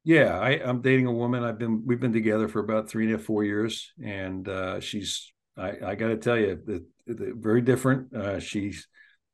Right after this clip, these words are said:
she's, uh, very wise and, and very vocal about her needs. And we have a very different relationship. I have less regard for being married now. I, w-, I would never get married again. And, um, I'm not sure why,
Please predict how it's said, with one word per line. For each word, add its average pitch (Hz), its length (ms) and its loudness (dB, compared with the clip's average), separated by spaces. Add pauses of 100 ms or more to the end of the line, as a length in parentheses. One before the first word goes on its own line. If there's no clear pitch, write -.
(160)
she's, - 480 -4
uh, 95 220 0
very 120 200 6
wise 120 580 4
and, 135 100 -2 (220)
and 113 180 0
very 131 200 4
vocal 139 580 4
about 110 460 0
her 120 140 -2
needs. 120 520 4
And 90 320 -6 (400)
we 101 140 -6
have 107 100 0
a 90 140 -4 (240)
very 113 180 0
different 113 300 -2
relationship. 110 520 -2 (220)
I 175 60 -2
have 139 160 2
less 175 240 2
regard 131 420 6
for 113 160 0
being 107 480 0
married 98 480 -4
now. 73 380 -10 (100)
I, 120 80 -6
w-, 110 220 -4
I 98 80 -2
would 98 180 -4
never 101 220 -2
get 85 160 -8
married 95 260 -6
again. 98 380 -6
And, 85 500 -8
um, 82 420 -6 (200)
I'm 170 80 -2
not 185 140 -2
sure 151 260 2
why, 120 520 2